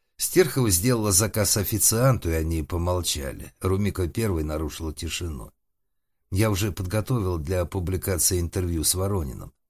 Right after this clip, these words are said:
Оно скоро выйдет в газете". "Полностью?" — она взглянула на Румику. "Ни одного слова не убрала. Ведь это посмертная публикация", — ответила журналистка.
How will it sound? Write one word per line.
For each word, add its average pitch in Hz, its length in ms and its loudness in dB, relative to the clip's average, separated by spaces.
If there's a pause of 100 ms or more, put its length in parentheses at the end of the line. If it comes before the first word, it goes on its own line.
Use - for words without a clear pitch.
(240)
Оно 92 220 2
скоро 85 280 0
выйдет 76 320 -2
в 71 60 -6
газете". - 560 -4 (360)
"Полностью?" — 107 600 0 (160)
она 82 240 0
взглянула 78 500 -4
на 76 140 -4
Румику. 80 460 -6 (580)
"Ни 107 120 2
одного 127 340 2
слова 113 320 2
не 78 160 -2
убрала. 82 500 -4 (360)
Ведь 95 180 0
это 98 260 0
посмертная 95 640 -2
публикация", — 95 800 0 (220)
ответила 78 480 -4
журналистка. 80 720 -6